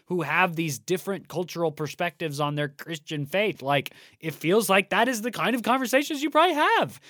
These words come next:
if you're fond of somebody who is from a different Christian culture than you. And, and, and it, it feels rooted and true to me.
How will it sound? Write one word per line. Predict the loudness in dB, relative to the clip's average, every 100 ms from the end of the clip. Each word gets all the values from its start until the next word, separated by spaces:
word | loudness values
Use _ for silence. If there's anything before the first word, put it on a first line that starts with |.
| -14
if | -10 0
you're | 0
fond | 0 2 2 2 0
of | -2
somebody | -2 0 0 0 0
who | 0
is | 2 0 0
from | -4 -2
a | -4
different | -4 -4 -2 -4 -6 -8
Christian | -10 -8 -8 -8
culture | -6 -6 -6 -8
than | -8 -10
you. | -10 -12 -14 -18 -20 -18
And, | -4 -2 0 -2 -8
and, | -4 -4 -4 -8
and | -10 -10 -10 -8
it, | -8 -10 -12
it | -12 -12
feels | -6 -2 0 -2 -6
rooted | -4 4 6 8 6 2
and | -2 -4
true | -4 -2 2 2 0
to | -4
me. | -6 -8 -10